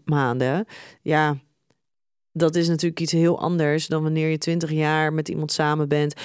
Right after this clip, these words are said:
en dan op maandelijkse basis, eh, met iemand anders het bed deelt. Weet je, dus dat zijn heel, hele andere situaties waarbij dus inderdaad de achtergrond en, en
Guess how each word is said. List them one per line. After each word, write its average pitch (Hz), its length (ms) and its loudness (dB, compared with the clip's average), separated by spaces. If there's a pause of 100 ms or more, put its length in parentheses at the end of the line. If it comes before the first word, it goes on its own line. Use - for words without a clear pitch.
(180)
en 156 220 -2
dan 165 340 2
op 156 100 -2
maandelijkse 151 560 -2
basis, 143 580 0 (380)
eh, 143 220 -2
met 156 260 -2
iemand 147 320 -4
anders 147 220 -2
het 143 140 -4
bed 139 200 0
deelt. - 400 -2 (380)
Weet 175 120 0
je, 190 60 4
dus 180 140 4
dat 196 120 -2
zijn 190 200 2
heel, 190 280 4
hele 185 340 0
andere 185 260 0
situaties 180 880 0 (300)
waarbij 165 460 0
dus 165 160 0
inderdaad 170 380 0
de - 140 -2
achtergrond 160 640 -2
en, 156 220 -2
en 165 200 -2